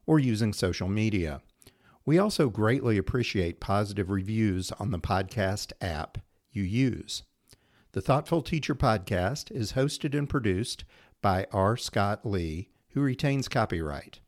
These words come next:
We encourage diverse opinions. However, opinions expressed do not necessarily reflect the views of producer, partners, or underwriters. Guest was not compensated for appearance,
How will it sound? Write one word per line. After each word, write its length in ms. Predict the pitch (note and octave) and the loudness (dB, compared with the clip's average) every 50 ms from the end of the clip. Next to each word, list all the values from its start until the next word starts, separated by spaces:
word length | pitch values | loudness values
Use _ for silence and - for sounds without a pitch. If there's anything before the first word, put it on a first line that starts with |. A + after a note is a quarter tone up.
| _ _ _ _ _ _ _ _ _ _ _ | _ _ _ _ _ _ _ _ _ _ _
We 120 | C#3+ D3 | 0 0
encourage 500 | C#3+ C3+ B2+ - - G3+ G#3 G#3 D3+ - | 0 0 -2 0 2 2 2 2 0 -2
diverse 340 | - A#2 F#2 G#2 G2+ F#2+ - | -4 -2 0 2 0 0 -2
opinions. 640 | - F2+ - D3 D3 D#3 D3+ D3 D3 C#3 C3+ - - _ _ _ _ _ | -6 -2 0 0 2 2 0 0 0 -2 -4 -8 -10 _ _ _ _ _
However, 400 | _ - C#3+ D#3+ D#3+ D#3 D#3 D3+ | _ 0 2 2 2 2 2 0
opinions 540 | D3+ - - E3 D3 D3 C#3+ C#3+ C#3 B2+ - | 0 0 -2 -2 0 0 2 0 0 -2 -4
expressed 640 | C3 - - - - A2 G2 F#2+ F#2 - - - - _ - | -8 -8 -10 -2 0 2 2 2 0 -2 -8 -12 -20 _ -6
do 100 | G#2+ F#2+ | -4 -2
not 300 | F#2+ G2+ G2 G#2+ A2+ - | 0 2 0 0 0 -2
necessarily 680 | F#2+ - - F#2+ - - - C3+ C3+ C3 C3 C3+ B2 A#2+ | -6 -6 -6 -6 -4 -2 0 0 2 2 2 2 2 2
reflect 560 | C3 B2+ B2 - - G#2+ F#2 F2+ - - - - - - - _ _ | 0 0 -2 0 0 2 2 0 0 -6 -16 -20 -20 -20 -20 _ _
the 80 | - G2+ | -8 -6
views 360 | G#2+ A2 A2 A#2 A#2 A#2 G2 | -2 0 2 2 2 2 2
of 160 | G#2+ F2+ - | -2 -4 -2
producer, 640 | - - F#2+ F#2+ G#2+ B2+ C#3 - - D3+ D3 C#3+ C#3 - - _ _ _ | -4 -4 0 2 0 0 0 0 0 0 0 0 -2 -6 -14 _ _ _
partners, 640 | - - C3 B2 B2 D3 B2 A#2 A2+ A2+ G#2 - - _ _ | 0 2 2 2 2 2 0 0 2 0 -2 -6 -10 _ _
or 260 | - A#2 A#2 G#2+ G#2 | -2 0 2 4 4
underwriters. 760 | G2+ G2 F2+ F2+ E2 D#2 D#2 D2+ - - - - - - - - _ _ _ _ - _ _ _ _ _ _ _ _ _ _ B2+ | 4 2 2 0 0 0 -2 -4 -6 -8 -10 -10 -12 -14 -14 -16 _ _ _ _ -20 _ _ _ _ _ _ _ _ _ _ 0
Guest 420 | B2 G#2+ G#2+ C#3+ - - - - | 2 4 4 4 2 -2 -8 -6
was 260 | G2+ G2+ G2+ F#2+ F2 | -2 -2 -2 0 0
not 460 | G#2 G2+ G2+ G2+ A#2+ E3+ - - - - _ | 0 0 2 2 2 0 -2 -4 -10 -16 _
compensated 760 | - - C3 C3 - D3 B2+ A#2 - - A2 A2+ A2 A2+ G2+ | -4 -2 -2 -2 0 -2 -2 -2 0 0 0 0 0 -2 -2
for 200 | - - A#2 A2+ | 0 2 2 2
appearance, 640 | A2 - - G#2+ F#2+ F#2 F#2 F#2+ F#2+ - - - - | 2 2 0 2 2 2 2 2 0 -2 -6 -12 -12